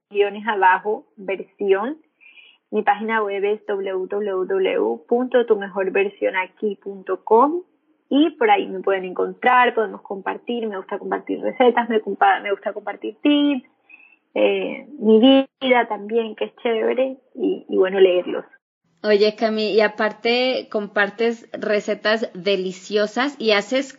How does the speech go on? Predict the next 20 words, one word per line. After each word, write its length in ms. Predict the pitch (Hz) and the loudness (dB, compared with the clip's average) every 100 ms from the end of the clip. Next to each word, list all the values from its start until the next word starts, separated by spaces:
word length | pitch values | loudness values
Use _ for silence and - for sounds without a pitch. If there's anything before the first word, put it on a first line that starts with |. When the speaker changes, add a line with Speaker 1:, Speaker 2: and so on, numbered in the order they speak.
| - | -8
Speaker 2:
cursos 380 | 233 233 254 - | -4 -4 -6 -6
presenciales, 720 | 262 247 208 190 214 202 220 | -6 -6 -6 -6 -2 -2 -2
me 80 | 233 | -4
imagino, 500 | 208 180 - 202 202 | -4 -6 -6 -6 -4
allá 300 | 208 202 196 | -4 -2 -2
en, 420 | 202 196 180 147 - _ _ _ _ _ | -2 -4 -4 -6 -10 _ _ _ _ _
en 340 | - 185 170 | -4 -4 -4
tu 420 | - 180 160 151 - | -10 -6 -4 -4 -6
ciudad, 520 | - 202 185 185 185 | -6 0 2 2 2
¿verdad? 460 | 175 156 160 170 214 - | 0 -2 -2 -4 -6 -10
Cursos 420 | 190 185 190 185 | -10 -8 -8 -6
de 180 | 190 185 | -6 -6
cocina. 560 | 190 269 269 247 233 | 2 6 6 6 6
Speaker 1:
Sí, 200 | 202 190 - _ _ _ _ _ _ _ | 6 4 0 _ _ _ _ _ _ _
en 180 | 214 233 | 0 2
Medellín 420 | 233 214 202 208 | 4 4 4 0
hago 260 | 220 240 277 | 2 2 2
talleres 400 | 277 247 214 220 | 2 2 2 -2
de 100 | 240 | -6
cocina 720 | 240 233 - 247 247 269 302 | -2 -4 -4 -6 -2 0 -2